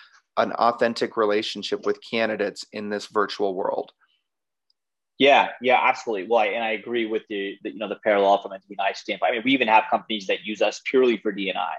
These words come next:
Speaker 2: right? It's,
Speaker 1: Yeah.
Speaker 2: it's, okay, instead of putting a landing page up of, um, what our D and I efforts are or what our employee resource groups are, and they co-, are they comprised of, let's have the people at the company that are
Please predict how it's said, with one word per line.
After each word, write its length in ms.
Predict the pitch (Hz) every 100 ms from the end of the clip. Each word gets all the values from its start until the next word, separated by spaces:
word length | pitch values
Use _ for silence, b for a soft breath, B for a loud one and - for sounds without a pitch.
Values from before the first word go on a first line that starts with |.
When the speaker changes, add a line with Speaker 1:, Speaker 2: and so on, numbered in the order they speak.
| -
Speaker 2:
right? 260 | - 101 101
It's, 180 | 98 -
Speaker 1:
Yeah. 120 | 120
Speaker 2:
it's, 200 | 101 - b b
okay, 300 | 131 123 113
instead 320 | 110 110 135 123
of 80 | 117
putting 180 | 127 113
a 60 |
landing 320 | 104 107 113 104
page 240 | 107 101
up 240 | 107 101 -
of, 280 | 98 98 95 _ _ _ -
um, 240 | 101 95
what 160 | 95 107
our 80 | 101
D 160 | 104
and 80 | 104
I 100 | 104
efforts 360 | 104 - 101 -
are 240 | 101 101
or 120 | 101
what 160 | 101 110
our 120 | 107
employee 400 | 101 - 110 101
resource 380 | 101 101 107 -
groups 280 | - 95 -
are, 280 | 98 95 98
and 100 | 95
they 80 |
co-, 180 | 95 - - -
are 40 | 104
they 80 |
comprised 380 | 101 _ 107 110
of, 100 | 104 B B _
let's 160 | 127
have 200 | - 131
the 60 | 135
people 300 | - 120 117
at 60 | 113
the 80 | 113
company 420 | 113 123 110 104
that 240 | 104 104
are 120 | -